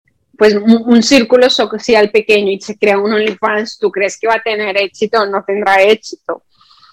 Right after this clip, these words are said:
O a lo mejor sí, ¿no? Pero es difícil, es una plataforma donde es difícil, ganar dinero es muy difícil. Y en YouTube también, o sea, al final,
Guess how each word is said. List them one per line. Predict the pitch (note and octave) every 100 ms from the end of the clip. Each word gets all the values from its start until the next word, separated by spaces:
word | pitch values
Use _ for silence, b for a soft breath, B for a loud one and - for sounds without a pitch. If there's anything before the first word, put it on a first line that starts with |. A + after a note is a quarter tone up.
| B -
O | G#3+
a |
lo | A3
mejor | A3 G#3 A3+ D4+
sí, | - C#4+ A#3+
¿no? | C#4+ G#4 D4
Pero | A#3 A3 G#3+
es | G#3 G#3
difícil, | A#3+ B3+ C4 C#4+ G#3 G3
es | G3
una | G#3 G#3+
plataforma | G#3+ G#3+ A3+ A3+ B3 A3+ A3+ C4+ -
donde | G3 G#3+ G#3+ G#3+ G#3 G3+ G3 F3+ _ _
es | G#3+ F#3
difícil, | G3 - F#3+ - B3 B4 _ _ _
ganar | A3+ G3 G3
dinero | G#3 G3+ G3 G#3
es | B3 A#3+
muy | G#3+
difícil. | G3 G3 F#3 F#3 G#3 C4+ - _ _ _
Y | G#3 A3+ G#3+
en | G#3
YouTube | G#3 G#3 G#3+
también, | A#3 A#3+ A#3+ C4+ A#3
o | F#3+
sea, | - G3 G3
al | G3
final, | G3+ G3 F#3+ G#3 D#4